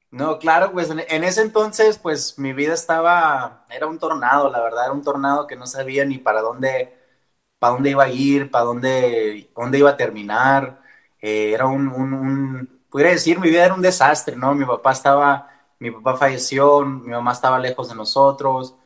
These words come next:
No es que nosotros queríamos, mi mamá quería, ni nuestra mamá quería que así fuera, sino que problemas de la vida, el no podernos tener bajo de un mismo techo, el no caber en una casa de mis tíos, de mis tías, eh, todas esas cosas, ¿no? So,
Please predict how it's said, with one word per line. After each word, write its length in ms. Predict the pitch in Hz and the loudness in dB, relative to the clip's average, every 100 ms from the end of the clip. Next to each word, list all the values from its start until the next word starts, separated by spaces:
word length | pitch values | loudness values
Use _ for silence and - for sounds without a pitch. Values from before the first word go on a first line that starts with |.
| _ _ _ | _ _ _
No 100 | 131 | -4
es 80 | 127 | -2
que 100 | 139 | -2
nosotros 400 | 127 131 131 127 | -4 -6 -6 -6
queríamos, 460 | 120 127 135 131 123 | -2 2 2 0 -6
mi 80 | |
mamá 280 | 120 117 123 | -6 -2 -2
quería, 400 | 123 120 127 - - | -4 -6 -8 -10 -16
ni 160 | 117 | -14
nuestra 440 | 113 110 113 - 113 | -12 -8 -8 -8 -8
mamá 280 | 110 120 123 | -2 -2 -2
quería 260 | 127 127 | -6 -6
que 60 | 117 | -8
así 160 | 117 117 | -8 -8
fuera, 260 | 120 123 | -6 -4
sino 320 | 123 113 107 107 | -6 -8 -16 -12
que 100 | 110 | -12
problemas 420 | 113 113 117 123 | -8 -8 -8 -10
de 80 | 113 | -12
la 120 | 107 | -14
vida, 640 | 113 123 120 117 113 - _ _ _ | -16 -16 -8 -6 -6 -8 _ _ _
el 400 | 110 107 107 107 | -6 -2 -2 -4
no 140 | 113 110 | -8 -4
podernos 560 | 120 117 120 113 - | -2 -2 -4 -8 -8
tener 260 | 113 113 117 | -8 -6 -2
bajo 260 | 117 117 | -2 -2
de 60 | 117 | -6
un 120 | 120 | -8
mismo 300 | 120 113 110 | -10 -10 -10
techo, 380 | 117 120 117 117 | -4 -4 -4 -6
el 80 | 107 | -4
no 140 | 113 | -4
caber 240 | 120 120 117 | -2 -2 -4
en 120 | 120 | -10
una 220 | 120 117 | -10 -6
casa 340 | 117 113 - 117 | -2 -2 -2 -6
de 100 | 110 | -6
mis 220 | 104 - | -10 -12
tíos, 300 | 113 117 113 | -10 -6 -8
de 60 | 107 | -10
mis 220 | 101 - | -18 -18
tías, 480 | 117 117 113 110 _ _ _ _ _ | -18 -14 -12 -12 _ _ _ _ _
eh, 380 | 107 101 101 - | -20 -16 -18 -12
todas 240 | - 139 147 | -2 0 0
esas 200 | 147 - | -2 2
cosas, 380 | 139 131 117 113 | 2 2 -4 -4
¿no? 220 | 117 120 | -4 -2
So, 500 | - 113 107 - | -2 0 -2 -6